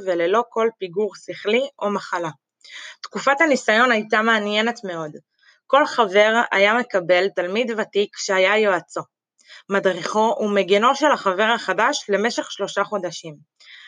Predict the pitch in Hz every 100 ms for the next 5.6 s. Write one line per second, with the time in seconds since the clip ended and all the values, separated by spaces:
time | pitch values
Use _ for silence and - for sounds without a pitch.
0 | - - 202 202 202 285 294 254 247 -
1 | 185 208 214 - 180 220 240 - 180 175
2 | 170 185 175 190 185 233 214 156 208 214
3 | 226 175 170 160 208 233 208 170 156 -
4 | 214 196 208 - 175 175 175 208 208 190
5 | 170 175 165 156 -